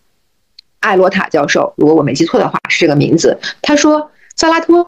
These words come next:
雷的聪明是没有根基的，他喜欢取悦掌权者，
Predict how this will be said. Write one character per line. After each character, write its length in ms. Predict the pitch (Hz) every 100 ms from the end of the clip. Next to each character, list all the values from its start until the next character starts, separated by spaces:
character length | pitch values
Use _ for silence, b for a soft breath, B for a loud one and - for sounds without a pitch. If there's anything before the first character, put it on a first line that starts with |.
| 330
雷 140 | 220
的 320 | 233 202 175 -
聪 220 | - 359
明 140 | 359 180
是 100 | 185
没 100 | 190
有 100 | 156
根 240 | 190 196
基 180 | 202 202
的， 240 | 175 - _ -
他 180 | 233
喜 300 | 262 - 156
欢 280 | 147 180 190
取 260 | 208 - 160
悦 320 | 107 208 175
掌 220 | - 135
权 260 | 147 - 131
者， 280 | 156 104